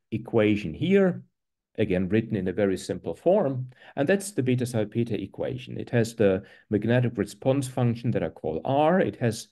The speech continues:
the, actually the magnetic response function of the non-interacting system called K. That's the screen interaction. And then the magnetic response function again.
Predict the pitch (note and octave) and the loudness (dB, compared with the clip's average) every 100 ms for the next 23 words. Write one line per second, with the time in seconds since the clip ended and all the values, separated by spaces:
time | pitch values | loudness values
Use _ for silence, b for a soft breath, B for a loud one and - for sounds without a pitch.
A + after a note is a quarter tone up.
0 | b b b b G#2+ G#2 F#2+ - _ - | b b b b 2 4 2 -2 _ -20
1 | - C3+ C3 C#3 B2+ A#2 G#2 A#2+ C#3 C3+ | -10 -10 -8 0 4 4 4 4 2 2
2 | B2+ B2 - C3 C3 B2+ - B2 A2+ - | 0 -4 -2 -2 0 -2 -4 -4 -4 -6
3 | - - G2 F2+ G#2 A2 A#2+ C3 C#3 C#3 | -8 -6 -2 0 2 4 4 4 4 2
4 | C#3 - D3 B2+ C#3 C3+ - F#3 C4 - | 0 -4 -8 -6 -6 -6 -2 -2 -2 -10
5 | _ _ - F2 D#2 - - - G2+ G#2 | _ _ -4 -4 -4 -4 0 0 0 -4
6 | - _ b b b b B2 A#2+ - G2+ | -10 _ b b b b 0 0 -2 -6
7 | - - B2+ A#2 A2 F#2 E2 - E3+ B3 | -4 0 2 2 2 -2 -2 -4 -2 -2
8 | C4+ _ _ _ _ _ _ _ _ _ | -6 _ _ _ _ _ _ _ _ _
9 | _ _ - F#2 F2 F2+ F2 F2 D#2+ - | _ _ -10 -8 -4 -2 -2 -2 -2 -4
10 | F2 E2+ F2 F2+ F#2 - D#2 D2+ - F2 | -6 -4 -4 -2 -6 -6 -12 -10 -12 -12
11 | F2 E3+ G3 C3 - | -6 0 2 2 -2